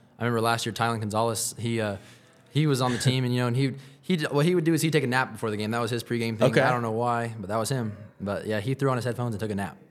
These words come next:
Speaker 1: His
Speaker 2: All
Speaker 1: own
Speaker 2: right.
Speaker 1: music. <laughs>
Speaker 2: Very cool. Um, all right, so I wanna get into some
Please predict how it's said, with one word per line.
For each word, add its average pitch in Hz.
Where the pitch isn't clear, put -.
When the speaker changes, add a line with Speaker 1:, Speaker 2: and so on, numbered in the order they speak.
Speaker 1:
His 104
Speaker 2:
All 120
Speaker 1:
own 135
Speaker 2:
right. 120
Speaker 1:
music. 151
<laughs> -
Speaker 2:
Very 143
cool. 143
Um, 160
all 160
right, 185
so 185
I 139
wanna 196
get 185
into 175
some 135